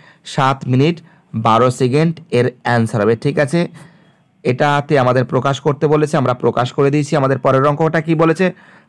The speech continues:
দশ দাগের অঙ্ক। তো দেখো, আমাদের দশ দাগের অঙ্ক কী বলেছে? যদি আর cos theta সমান সমান,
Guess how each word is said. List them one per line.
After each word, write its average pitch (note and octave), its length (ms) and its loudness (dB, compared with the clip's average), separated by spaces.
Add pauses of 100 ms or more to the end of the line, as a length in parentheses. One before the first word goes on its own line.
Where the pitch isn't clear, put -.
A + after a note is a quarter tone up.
(120)
দশ C#3 280 2
দাগের B2+ 260 2
অঙ্ক। G#2 440 -2 (1000)
তো F#3 100 4
দেখো, F#3 500 4 (800)
আমাদের D3+ 480 4 (540)
দশ D3 320 4
দাগের F#3+ 240 4
অঙ্ক G3 240 2
কী F3 100 2
বলেছে? F3 520 4 (220)
যদি C#3+ 480 2 (380)
আর D3+ 240 2 (120)
cos D#3 320 2
theta F#3+ 180 4
সমান E3 300 0
সমান, C#3+ 460 2